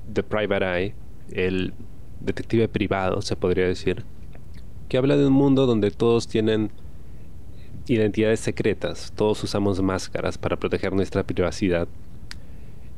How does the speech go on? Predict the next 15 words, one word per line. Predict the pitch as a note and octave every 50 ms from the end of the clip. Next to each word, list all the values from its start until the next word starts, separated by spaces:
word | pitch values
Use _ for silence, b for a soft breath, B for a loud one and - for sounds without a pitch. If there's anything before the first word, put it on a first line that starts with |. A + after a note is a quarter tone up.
| -
Y | - A2 G#2 G#2 G#2+ G#2+ G#2
muere | G#2 G#2+ A2+ A2+ A#2+ A#2+ A#2 A2 A2 G#2 G#2 G2+ G2+ - - - - - - - - -
una | - G2+ G2+ G2 G2 F#2+ F#2+ G2 G2
persona | F#2+ G2+ G#2 - - G#2 G2+
cercana | F#2+ - G2 F#2+ - - G2 G2 G2+
al | G2
protagonista | - G2+ G2+ - - G2 G2+ G#2 A#2+ B2 A#2+ - - G#2
y | G#2
cuando | G2 - F#2 F2+ F#2 F2+ F#2 F2+ F2+
va | F2+ F#2 F#2+ F#2+
al | G2+ G#2 -
funeral | - F#2+ F#2 F#2 F#2 G#2+ A2 G#2
de | G2+
esta | F#2 - F#2+ -
persona, | - F2+ - - G2+ F#2+ F2 F2 F2+ G#2